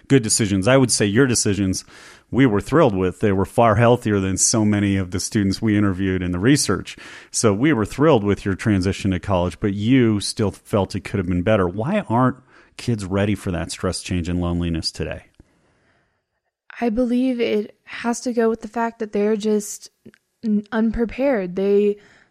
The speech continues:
Speaker 2: um, they don't understand, um, what the college life is gonna be like. Uh, so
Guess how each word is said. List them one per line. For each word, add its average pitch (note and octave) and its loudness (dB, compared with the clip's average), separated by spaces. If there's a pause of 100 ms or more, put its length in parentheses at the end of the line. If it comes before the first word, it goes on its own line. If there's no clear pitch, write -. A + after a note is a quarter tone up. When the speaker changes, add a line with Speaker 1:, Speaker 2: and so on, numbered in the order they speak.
(120)
Speaker 2:
um, G3+ -4 (840)
they A#3 6
don't A#3 2
understand, A3 -2 (1040)
um, G3+ -2
what A3+ 0
the A3+ 2
college A3 -2
life G#3 -2
is G3+ -8
gonna G#3 -2
be G#3 -4
like. - -10 (1080)
Uh, G3 -6 (460)
so A3+ -2